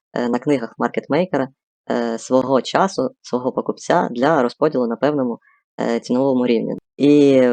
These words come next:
основною метою концепції ось цієї В С А аналізу, якби, і є виявлення ось цих моментів, коли йде там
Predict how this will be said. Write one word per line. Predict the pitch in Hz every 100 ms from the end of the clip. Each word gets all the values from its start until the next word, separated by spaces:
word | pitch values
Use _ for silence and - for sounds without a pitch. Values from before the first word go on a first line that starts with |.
| 117 _ -
основною | 123 147 156 135
метою | 131 147 139 117 113 -
концепції | 120 135 - 117
ось | 113 -
цієї | 127 117 113 - -
В | -
С | 123 -
А | 175 233 - _
аналізу, | 131 135 127 120 117 _ -
якби, | 127 117
і | 131
є | 131 180 185 _ _ _ 120
виявлення | 139 151 143 127 123
ось | 120
цих | 120 -
моментів, | 120 113 - -
коли | 123 123
йде | 117 117
там | 110